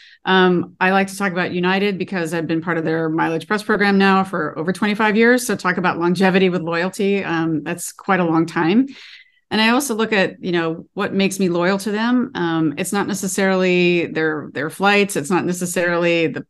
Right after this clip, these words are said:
the planes that they fly. It's not necessarily the time, time scales or timing and things like that. Um, because sometimes I say, "Well, you know, I may have to have an extra layover. It may not be in a convenient time for me.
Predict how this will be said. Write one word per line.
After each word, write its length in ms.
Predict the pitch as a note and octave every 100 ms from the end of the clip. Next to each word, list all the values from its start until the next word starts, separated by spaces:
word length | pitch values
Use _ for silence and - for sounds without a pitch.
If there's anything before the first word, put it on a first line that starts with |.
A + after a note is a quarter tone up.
| _
the 100 | - - _ _ _
planes 260 | - G3 G3+
that 120 | G3
they 100 | F3+
fly. 420 | E3 F3 E3 F3+ A3
It's 280 | E3 -
not 160 | - F4+
necessarily 480 | F3+ F3+ G3 F#3 E3+
the 60 |
time, 460 | C#3+ F#3 F#3 A3+ G#3+
time 340 | - - F#3+ F#3+
scales 420 | F#3 F3 G3 F3+
or 220 | E3 D#3
timing 420 | D#3+ F#3 F3+ F#3
and 120 | F3 F3
things 180 | F3
like 140 | E3+ D#3+
that. 280 | E3 F#3 -
Um, 360 | E3 E3 D#3 D#3 - - - _
because 360 | - G#3+ A3+ G3+
sometimes 420 | A#3+ A3+ A#3 G#3+
I 80 | F#3+
say, 220 | F#3+ G3
"Well, 420 | F3+ F3+ F3+ F3 F3+
you 60 | E3
know, 80 |
I 60 | D#3
may 120 | F3
have 140 | G3+ F#3+
to 80 |
have 120 | G3+ F3+
an 100 | D#3+
extra 340 | G3 - F#3
layover. 720 | F3+ G#3 G#3+ G3+ G#3 G3+ G3+
It 140 | B2+
may 100 | E3+
not 180 | F3 D#3
be 60 | F3
in 80 | D#3
a 40 |
convenient 420 | D#3 F3 F3+ E3
time 280 | - G3+ G3+
for 140 | G3
me. 460 | F#3+ F#3+ F#3 F3+ F3+